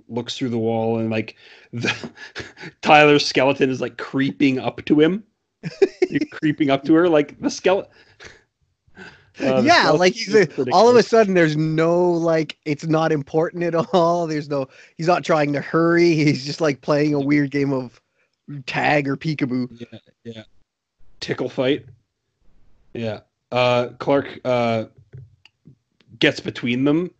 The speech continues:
Speaker 1: and, uh, Clark gets the bad touch, but it appears to work a lot slower on him. Like, he gets
Speaker 2: I
Speaker 1: almost like a bruise on his face.
Speaker 2: I will say, like, uh, yeah, I was gonna say that. As, as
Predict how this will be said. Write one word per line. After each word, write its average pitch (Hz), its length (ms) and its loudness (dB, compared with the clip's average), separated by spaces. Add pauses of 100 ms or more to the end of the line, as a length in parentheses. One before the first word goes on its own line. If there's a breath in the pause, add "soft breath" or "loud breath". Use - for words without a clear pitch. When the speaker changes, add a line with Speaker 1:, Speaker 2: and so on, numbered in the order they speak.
(320)
Speaker 1:
and, 120 500 -2
uh, 113 260 -4
Clark 135 400 -6
gets 117 220 -4
the 127 100 -8
bad 107 320 -6
touch, - 480 -8 (400)
but 127 240 -4
it 123 160 -6 (220)
appears 123 400 -2
to 120 100 -2
work 113 200 -4
a 110 60 -4
lot 104 320 -6
slower 101 460 -4
on 98 80 -10
him. 101 320 -12 (280)
Like, 135 140 2
he 160 120 2
gets 160 240 2
Speaker 2:
I - 20 -6
Speaker 1:
almost 160 220 2
like 151 100 2
a 131 60 2
bruise 123 460 -4
on 110 120 -6
his 107 160 -10 (100)
face. - 460 -14 (420)
Speaker 2:
I 156 120 0
will 196 240 4
say, 214 240 2
like, 175 280 -2
uh, 170 80 -4
yeah, 208 380 4
I 139 80 0
was 170 100 -2
gonna 190 140 -4
say 196 160 -4
that. 147 240 -8
As, 165 320 -6
as 165 260 -2